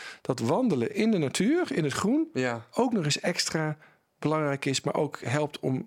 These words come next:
Speaker 1: mentaal, eh, eh, beter te worden en je lekker in je vel te voelen. Ik had twee weken geleden was het, eh, nou, maar
Speaker 2: <laughs>
Speaker 1: we hadden de Blue Monday. Nou, dat kent iedereen vast wel, is een beetje een commercieel verhaal.
Speaker 2: Ja.
Speaker 1: Maar, eh, ja, toen, toen ha-, toen had ik bedacht met de organisatie waar ik werk van, "Goh, maar laten we nou naar Green Monday gaan."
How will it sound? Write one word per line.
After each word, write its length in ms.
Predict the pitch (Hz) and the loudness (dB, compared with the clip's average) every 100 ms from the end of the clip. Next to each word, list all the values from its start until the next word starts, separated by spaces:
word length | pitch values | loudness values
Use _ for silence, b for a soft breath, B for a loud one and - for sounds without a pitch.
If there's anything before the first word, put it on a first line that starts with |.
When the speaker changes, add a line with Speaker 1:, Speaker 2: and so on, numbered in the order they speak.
| - | -6
Speaker 1:
mentaal, 680 | 151 139 131 147 135 135 135 B B _ | -2 -2 0 -2 0 -4 -6 B B _
eh, 800 | 135 135 - - 127 123 120 117 | -4 -2 -2 -2 -2 -2 -2 -2
eh, 60 | - | -2
beter 260 | 127 165 156 | 0 0 0
te 100 | 139 | -2
worden 280 | 117 120 131 | 0 0 0
en 80 | 127 | 0
je 60 | |
lekker 260 | 127 135 131 | -2 -2 -2
in 60 | |
je 80 | 123 | 0
vel 160 | 175 208 | 0 -2
te 100 | 139 | -4
voelen. 280 | 117 - - _ | -6 -8 -12 _
Ik 140 | - 143 | -6 -2
had 160 | 180 | -2
twee 220 | - 180 165 | 0 2 2
weken 160 | 151 | 2
geleden 260 | - 165 202 | 2 2 2
was 140 | 151 | 2
het, 200 | 139 - | 0 0
eh, 180 | 139 131 123 | 0 0 0
nou, 200 | 139 113 - | -2 -4 -2
maar 340 | 156 156 160 170 | 2 2 2 2
Speaker 2:
<laughs> 0 | |
Speaker 1:
we 60 | |
hadden 260 | 175 202 170 | 2 2 2
de 200 | 180 151 | 2 4
Blue 260 | 185 202 | 6 6
Monday. 500 | 185 190 214 156 87 90 | 6 4 4 4 2 2
Nou, 120 | 123 | 0
dat 120 | 101 | 0
kent 200 | - 120 | -2 0
iedereen 300 | 135 123 123 | 0 2 0
vast 260 | 156 170 - | 2 0 2
wel, 180 | 143 156 | 2 2
is 100 | 127 | 2
een 80 | |
beetje 240 | 123 127 123 | 0 0 -2
een 60 | |
commercieel 480 | 107 127 117 - 117 | 0 0 0 2 0
verhaal. 420 | 113 165 165 190 - | 2 0 0 -2 -2
Speaker 2:
Ja. 420 | - 143 131 127 123 | 0 2 0 -2 -2
Speaker 1:
Maar, 340 | 160 160 147 | 0 0 0
eh, 320 | 139 151 156 - | 0 0 0 -2
ja, 300 | - 160 139 | 0 0 0
toen, 280 | 151 147 - | 0 -2 -4
toen 200 | - 175 | -4 -2
ha-, 180 | 151 135 | 0 -2
toen 140 | - 156 | -2 0
had 140 | 156 | 0
ik 80 | 160 | -2
bedacht 320 | 147 156 147 | 0 0 0
met 120 | 156 | -2
de 60 | 143 | 0
organisatie 460 | 147 135 180 190 156 | 0 2 0 0 0
waar 100 | 135 | 0
ik 80 | |
werk 180 | 131 127 | 0 -2
van, 120 | - | -2
"Goh, 120 | 120 151 | -2 0
maar 80 | |
laten 260 | 151 156 156 | 0 0 -2
we 60 | 147 | -2
nou 140 | 139 | -2
naar 100 | 135 | 0
Green 180 | 202 262 | 2 2
Monday 400 | 170 127 107 98 | 2 2 0 0
gaan." 340 | - 107 98 | -2 -2 -2